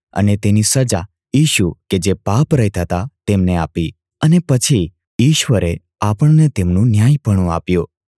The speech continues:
જાણે કે સ્વર્ગમાં બે પુસ્તકો હોય. પ્રથમ પુસ્તક તમે કરેલા દરેક ખોટા કામ માટેની એક નોંધપોથી. તેના દરેક પાન પર એ બધા કામની નોંધ હોય.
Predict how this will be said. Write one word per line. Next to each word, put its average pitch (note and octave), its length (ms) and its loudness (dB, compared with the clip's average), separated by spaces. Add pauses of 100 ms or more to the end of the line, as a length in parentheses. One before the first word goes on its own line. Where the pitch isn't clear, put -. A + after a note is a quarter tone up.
(100)
જાણે A2+ 420 0
કે F3+ 140 -2
સ્વર્ગમાં F#2 600 -2 (220)
બે G#2+ 260 0
પુસ્તકો G2 540 -2
હોય. F2+ 220 -2 (680)
પ્રથમ B2+ 320 0
પુસ્તક F2 520 -4 (380)
તમે E3 240 2
કરેલા G2 380 0
દરેક G#2 400 0
ખોટા G2 300 -4
કામ F#2+ 280 -2
માટેની F2+ 520 -2 (360)
એક C#3+ 200 -2
નોંધપોથી. F#2 760 -2 (640)
તેના D3+ 240 2
દરેક C3 440 0
પાન F2+ 300 -2
પર E2 300 -4 (340)
એ F2 40 -4
બધા F2 300 -2
કામની G#2 420 -2
નોંધ G#2+ 340 0
હોય. G2+ 300 -2